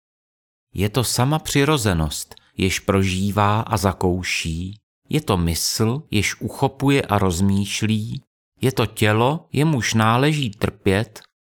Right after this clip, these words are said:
a je to pomílený, špatný člověk, jenž je hlupákem. V tom,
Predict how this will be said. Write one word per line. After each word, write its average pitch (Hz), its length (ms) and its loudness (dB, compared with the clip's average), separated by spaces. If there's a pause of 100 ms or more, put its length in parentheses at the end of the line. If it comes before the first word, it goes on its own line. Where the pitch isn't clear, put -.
(160)
a - 100 -2
je 131 120 2
to 156 160 0
pomílený, 151 960 2
špatný 139 540 0
člověk, 107 640 0 (280)
jenž 120 340 0
je 127 120 2
hlupákem. 92 920 0 (840)
V - 120 -16
tom, 107 440 0